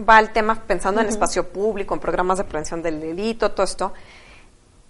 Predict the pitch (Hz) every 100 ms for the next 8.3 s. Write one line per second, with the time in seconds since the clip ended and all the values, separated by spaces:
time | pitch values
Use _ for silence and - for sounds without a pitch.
0 | - - 226 226 254 262 214 180 196 196
1 | - - - - 208 247 - 302 233 233
2 | 208 190 190 180 170 175 175 180 - 208
3 | 233 277 226 220 196 185 202 214 208 180
4 | 165 175 185 214 240 220 202 - 202 -
5 | - - - - 208 208 196 175 - 175
6 | 165 - - - - - - - - 190
7 | 190 175 156 - - _ - - _ _
8 | - 175 175